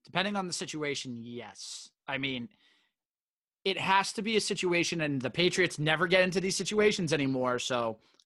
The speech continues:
God forbid. But they, for me, they have to be significantly up, so, like, up two or three scores for me to go in and be like, "Okay, Jarrett,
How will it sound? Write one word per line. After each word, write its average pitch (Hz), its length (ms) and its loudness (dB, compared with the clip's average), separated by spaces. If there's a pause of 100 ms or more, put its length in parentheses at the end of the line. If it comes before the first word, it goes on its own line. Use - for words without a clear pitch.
(280)
God - 220 -8
forbid. 160 520 4 (420)
But 127 140 -6
they, 196 280 6 (220)
for 180 160 2
me, 190 320 6
they 170 220 4
have 175 240 6
to 175 80 -4
be 160 160 0
significantly 151 1120 -2 (680)
up, 151 280 6 (260)
so, 143 120 4
like, 127 200 2
up 139 160 2
two - 180 0
or 160 80 6
three 151 220 0
scores 147 500 2 (320)
for 160 80 2
me 170 160 6
to 180 100 6
go 170 280 6
in 165 120 6
and 156 120 0
be 156 100 6
like, 147 140 4
"Okay, 139 360 2
Jarrett, 131 380 0